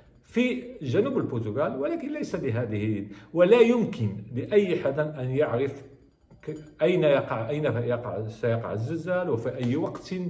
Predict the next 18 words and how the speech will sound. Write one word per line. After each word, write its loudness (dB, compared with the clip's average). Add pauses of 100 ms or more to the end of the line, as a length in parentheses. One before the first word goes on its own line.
(540)
وفي -2
أي 2
سنة. 0 (460)
آه، 4
لو 6
كان 6
هذا، 4 (540)
هذا 2
ممكن 0
للعلماء 0
اليابانيين 0 (460)
والأمريكان 2
الذين 2
لهم -2 (240)
تجربة 2
كبيرة 4
في -4
الزلازل، 4